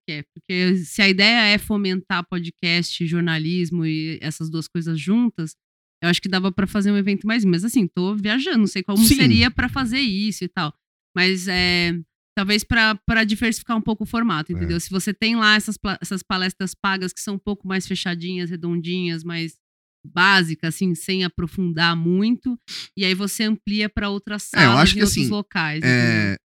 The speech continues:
Speaker 2: eu acho que dá pra manter o, o, não precisa ser uma semana, porque
Speaker 1: É, tipo, mas é que eu
Speaker 2: É,
Speaker 1: quero dizer assim,
Speaker 2: sim.
Speaker 1: descentralizar, talvez, né?
Speaker 2: É, mas dá, acho que dá pra manter o mesmo formato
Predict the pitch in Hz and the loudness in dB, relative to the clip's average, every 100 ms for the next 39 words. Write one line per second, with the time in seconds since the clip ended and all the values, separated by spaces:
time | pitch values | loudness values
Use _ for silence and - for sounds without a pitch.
0 | - 120 160 - 175 139 170 - 160 131 | -4 2 2 2 0 6 6 8 6 8
1 | 123 120 107 120 113 98 92 85 107 98 | 10 10 12 12 12 12 10 6 8 8
2 | 95 87 _ _ _ _ - 123 151 160 | 8 4 _ _ _ _ 0 2 4 6
3 | 151 143 - 120 139 127 110 95 90 104 | 6 4 4 4 4 4 2 -4 -8 -10
4 | _ - - 403 202 - - 214 208 330 | _ -4 -2 2 2 2 -6 -4 2 2
5 | 320 247 285 220 302 311 320 320 220 151 | 2 2 4 6 6 4 4 4 6 6
6 | 113 - 339 294 269 269 247 196 196 185 | 4 4 4 4 4 2 2 2 2 2
7 | 196 175 170 165 170 170 117 98 _ _ | -2 -4 -2 -2 -2 -2 -4 -6 _ _
8 | - 143 143 123 - 120 151 180 160 170 | -4 2 2 0 -6 0 4 4 6 6
9 | 196 190 170 147 147 135 123 123 - 117 | 8 8 8 8 6 6 6 4 4 6
10 | 104 120 156 151 - 98 | 6 8 8 6 6 4